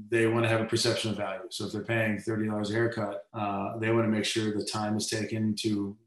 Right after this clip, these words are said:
one, have a great communication, a fabulous haircut. Um, obviously our signature, signature services, which are important, you know, and, and just follow through, you know, having, having a, that friendly communication, the banter, and, you know, walking out with a smile. That,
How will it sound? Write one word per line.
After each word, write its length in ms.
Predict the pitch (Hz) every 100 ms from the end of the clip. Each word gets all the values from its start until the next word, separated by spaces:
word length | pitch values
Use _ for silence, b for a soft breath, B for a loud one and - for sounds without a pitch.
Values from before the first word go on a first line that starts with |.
| 117 -
one, 460 | 117 110 107 107 -
have 300 | 104 107 104 - _
a 140 | 107 98
great 260 | 110 113
communication, 580 | 117 117 113 98 - 107 - -
a 40 |
fabulous 520 | - 120 113 117 110 117
haircut. 480 | 104 98 98 - - _
Um, 280 | 107 101 101
obviously 420 | 107 107 107 - 110
our 60 |
signature, 440 | 98 120 110 110 117 -
signature 500 | - - 135 127 117
services, 500 | 110 123 113 107 110
which 200 | 104 104
are 180 | 104 104
important, 480 | 98 110 110 104 107 -
you 120 | 110
know, 180 | 107 113
and, 440 | 110 - 107 113
and 220 | 123 110
just 160 | 117 117
follow 280 | - 160 196
through, 220 | - - -
you 160 | 120 101
know, 160 | 101 110
having, 400 | 117 120 117 98
having 400 | 120 131 123 117
a, 160 | 113 - 110
that 260 | 107 -
friendly 400 | - 117 113 113
communication, 640 | - 110 104 110 107 - 104
the 80 |
banter, 600 | 98 110 110 110 107 104 -
and, 520 | 123 113 110 107 110 -
you 80 | 110
know, 140 | 107
walking 500 | 104 101 113 - 107
out 180 | 107 127
with 80 | 110
a 40 |
smile. 440 | 107 98 104 107 85
That, 140 | 107